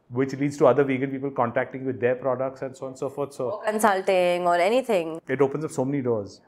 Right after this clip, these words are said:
Speaker 1: right? Uh, thank you so much for sharing all of these, some of your future secret plans. I know earlier you were like, "Should I share it secretly?"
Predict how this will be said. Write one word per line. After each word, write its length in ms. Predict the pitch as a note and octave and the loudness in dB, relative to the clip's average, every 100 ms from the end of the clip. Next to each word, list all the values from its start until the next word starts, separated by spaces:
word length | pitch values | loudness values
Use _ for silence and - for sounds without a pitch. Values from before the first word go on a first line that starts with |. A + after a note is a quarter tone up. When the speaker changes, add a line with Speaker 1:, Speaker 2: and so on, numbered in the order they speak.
| _ | _
Speaker 1:
right? 220 | G2+ A#2+ C#3 _ _ _ _ _ B2+ | -12 -12 -12 _ _ _ _ _ 2
Uh, 240 | B2+ - - | 2 2 -2
thank 300 | C#3 C#3+ E3 | -2 0 -6
you 80 | |
so 240 | D#3 - B2+ | -8 -4 -4
much 300 | C3+ C3+ - - | -2 -6 -8 -4
for 140 | B2 | -4
sharing 480 | - - G#2+ C3+ D#3+ | -2 -2 -2 -2 2
all 200 | B2+ B2 | 2 2
of 160 | B2+ B2 | 0 -6
these, 360 | B2+ B2+ C3 B2+ | -8 -6 -4 0
some 160 | B2 | 0
of 100 | B2 | 2
your 80 | C#3+ | 0
future 260 | C3 A#2 C3 | -2 -4 -4
secret 400 | B2+ - B2+ B2+ | -4 -6 -6 0
plans. 280 | B2 A#2+ C#3 | 2 4 4
I 80 | D#3 | 6
know 180 | A#3 E3+ | 8 8
earlier 200 | F3 G3 | 8 4
you 60 | |
were 80 | G3 | 4
like, 160 | G3 - | 4 2
"Should 180 | A#3 | -4
I 200 | G4 A4+ | 0 0
share 280 | A#3+ E4 D4+ | 0 -4 -6
it 120 | D#4 | -8
secretly?" 580 | - C#4 C4 C4 C4+ C4+ | -8 -6 -6 -4 -4 -4